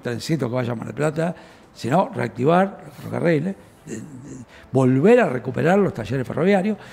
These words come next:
Pues hay que hacer esas cosas, no hay otro destino. Si no, ¿qué van a hacer, eh, lo, las futuras generaciones? ¿De qué van a trabajar? ¿Por qué todos los países del mundo tienen el transporte ferroviario como el más importante?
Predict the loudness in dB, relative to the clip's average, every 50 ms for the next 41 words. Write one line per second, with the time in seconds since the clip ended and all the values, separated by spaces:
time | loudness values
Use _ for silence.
0 | -20 -8 0 2 4 4 4 4 2 2 4 2 2 2 0 0 2 2 2 2
1 | 2 2 0 -2 -2 -6 -14 -18 -18 -6 0 4 6 6 6 6 4 4 4 4
2 | 4 4 2 2 4 2 0 -4 -6 -12 -20 -20 -18 -4 0 2 2 4 4 6
3 | 6 4 4 4 2 4 4 4 4 2 -4 -12 -18 -20 -20 -20 -20 -20 -18 -6
4 | 0 2 4 4 4 2 4 4 4 4 4 4 2 2 2 2 2 4 4 4
5 | 4 2 -2 -4 -4 -6 -6 -6 -6 -6 -4 -2 0 2 2 2 2 2 0 -2
6 | -2 -4 -6 -10 -12 -14 -18 -20 -20 -20 -20 -2 2 2 2 4 2 2 4 4
7 | 4 4 4 4 4 4 4 2 2 2 2 2 2 2 2 2 2 2 2 4
8 | 4 4 4 2 0 -2 0 2 2 2 2 2 0 0 0 0 2 4 4 4
9 | 4 4 2 -2 -2 -2 -2 0 0 -2 -2 -4 -6 -8 -6 -6 -8 -8 -10 -14
10 | -18